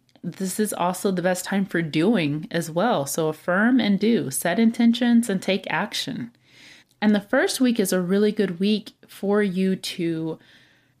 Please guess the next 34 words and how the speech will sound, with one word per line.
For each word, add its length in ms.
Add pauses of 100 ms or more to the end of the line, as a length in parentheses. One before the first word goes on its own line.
kinda 280 (160)
get 120
a 60
little 340
extra 420
done. 480 (680)
Get 320
a 100
few 320
more 300
things 480
done 760 (340)
so 280
that 400
way 680 (320)
when 200
you 140
get 260
to 140
your 200
release 600
week, 520
you 140
can 260
rest 600 (240)
because 380
you've 260 (160)
done 160
a 100
little 280
extra 440
for 220
yourself. 640
So 360